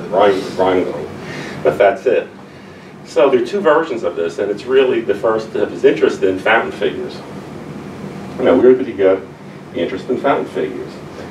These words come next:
Okay, this is in Chicago. This is huge. That's a car in the lower right-hand corner. This is by Lorado Taft.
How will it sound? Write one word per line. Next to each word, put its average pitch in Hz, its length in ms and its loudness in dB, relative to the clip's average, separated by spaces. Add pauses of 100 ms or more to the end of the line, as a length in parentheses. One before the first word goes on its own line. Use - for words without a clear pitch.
(140)
Okay, 101 140 4
this 120 200 4
is - 120 0
in - 100 0
Chicago. 101 540 2
This 120 220 0
is - 160 -4
huge. - 420 -4
That's - 200 4
a - 80 -2
car 117 400 6
in 76 80 -4
the 78 40 -4
lower 90 200 0
right-hand 80 420 -4
corner. 107 360 -4 (680)
This - 180 -2
is 120 80 -2
by 101 160 4
Lorado 95 460 2
Taft. - 500 -4